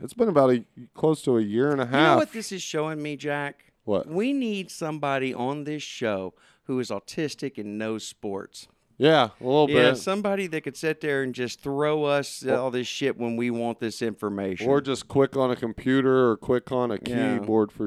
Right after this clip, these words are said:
Speaker 2: Yeah,
Speaker 1: sure.
Speaker 2: yeah. We need to, we need to, I'm putting the word out there. If there's someone out there who could sit here and just look up stats while we're talking bullshit about things we know nothing about.
Speaker 1: Right.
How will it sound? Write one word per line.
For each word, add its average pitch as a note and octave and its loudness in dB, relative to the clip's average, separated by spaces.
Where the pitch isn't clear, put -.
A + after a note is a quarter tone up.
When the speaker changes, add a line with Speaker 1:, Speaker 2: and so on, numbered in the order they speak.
Speaker 2:
Yeah, D3+ 0
Speaker 1:
sure. A2 -10
Speaker 2:
yeah. B2 -4
We C3 -4
need G3+ -2
to, C3 2
we D3+ -4
need G#3 -4
to, D3+ -6
I'm A3 -4
putting B3+ 0
the G3 4
word D3 2
out G#2 2
there. F#2+ -2
If F#2+ -10
there's E3 -4
someone B3 0
out E3 -2
there C#3+ 0
who C3 -4
could A#2+ -8
sit D3+ -4
here C#3+ -4
and A#2 -4
just A2+ -10
look C#3+ -4
up D#3 -8
stats B2+ -2
while A2 -2
we're A#2+ -2
talking C3 -4
bullshit A#2+ -2
about G#2+ -2
things A#2 -2
we A2+ -6
know G#2+ -2
nothing G#2+ -2
about. G2 -4
Speaker 1:
Right. G#2 2